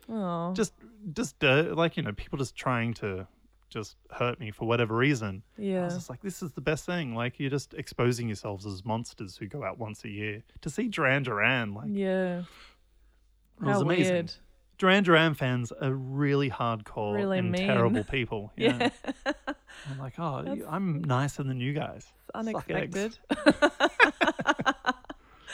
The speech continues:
Speaker 1: So tell
Speaker 2: But,
Speaker 1: me,
Speaker 2: uh,
Speaker 1: tell me
Speaker 2: yeah.
Speaker 1: your rap battle story, and this will
Speaker 2: All
Speaker 1: be,
Speaker 2: right.
Speaker 1: this will be the, this will be it.
Speaker 2: Yeah, so I went into that a bit more than I should have.
Speaker 1: Yeah, <laughs> no,
Speaker 2: But
Speaker 1: it's
Speaker 2: anyway,
Speaker 1: fine. <laughs>
Speaker 2: so the rap battle story was re-,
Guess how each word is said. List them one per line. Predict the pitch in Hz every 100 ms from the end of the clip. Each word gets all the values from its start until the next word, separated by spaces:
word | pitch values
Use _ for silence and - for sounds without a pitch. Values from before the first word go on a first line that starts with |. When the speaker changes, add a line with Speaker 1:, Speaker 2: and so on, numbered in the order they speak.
| - - - - -
Speaker 1:
So | 254
tell | 254 277 277
Speaker 2:
But, |
Speaker 1:
me, | 311 294 269
Speaker 2:
uh, | -
Speaker 1:
tell | 294 269
me | 277 277
Speaker 2:
yeah. | 254 240 233
Speaker 1:
your | 214 185
rap | 202 202
battle | 208 190 185
story, | - 180 165 160 151 185
and | 185 190
this | 190
will | -
Speaker 2:
All | 139
Speaker 1:
be, |
Speaker 2:
right. | 127 - -
Speaker 1:
this | 226 -
will | 226
be | 208
the, | 196 - 180
this | 190
will | 196
be | 175 175 156
it. | - _ - _ _ _ _
Speaker 2:
Yeah, | - 123 110 -
so | - 131
I | 127 127
went | 113 113 101
into | 104 -
that | 98
a | 101
bit | -
more | 110 101
than | 107
I | 107
should | - 107
have. |
Speaker 1:
Yeah, | 247
<laughs> | 719 698
no, | 330 220
Speaker 2:
But |
Speaker 1:
it's |
Speaker 2:
anyway, | 165 113
Speaker 1:
fine. | 330 254 - - - - 453 - -
<laughs> | -
Speaker 2:
so |
the | 160
rap | 147 180 -
battle | 147 127 120
story | - 143 123 117 117 - _ - -
was | 147 139 - - - _ 190
re-, | 160 151